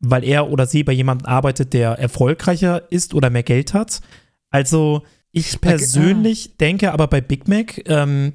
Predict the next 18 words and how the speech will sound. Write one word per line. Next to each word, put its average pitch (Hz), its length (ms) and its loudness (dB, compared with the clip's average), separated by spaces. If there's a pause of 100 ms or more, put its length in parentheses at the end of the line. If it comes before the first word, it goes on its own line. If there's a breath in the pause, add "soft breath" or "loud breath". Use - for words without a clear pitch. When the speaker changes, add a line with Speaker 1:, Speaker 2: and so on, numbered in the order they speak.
(200)
Speaker 1:
das - 360 -2
wird 131 320 0
ja 196 120 2
wahrscheinlich 147 420 0
kommuniziert 131 600 0
sein, 240 340 -2
dass - 180 -2
er 135 60 2
tausendsiebenhundert 135 580 0
Euro 156 160 2
bekommt. 190 360 0
Vielleicht 135 240 0
wurde - 180 0
au-, 131 180 -4
auch - 160 2
ein 127 80 0
Vertrag 131 400 -2
gemacht. 214 420 -2